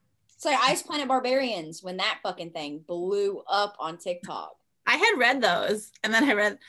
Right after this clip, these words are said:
Speaker 2: I read the first two, I think, which is enough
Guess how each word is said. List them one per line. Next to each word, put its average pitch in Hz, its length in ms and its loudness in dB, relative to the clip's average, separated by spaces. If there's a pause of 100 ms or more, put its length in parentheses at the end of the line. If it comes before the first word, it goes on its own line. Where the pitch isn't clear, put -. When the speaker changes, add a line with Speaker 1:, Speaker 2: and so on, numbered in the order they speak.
(220)
Speaker 2:
I 214 80 2
read 269 200 4
the 381 80 4
first 226 460 -2
two, 202 140 -2
I 202 100 -2
think, - 440 -8 (880)
which 202 200 -2
is 190 160 -4
enough 180 420 -2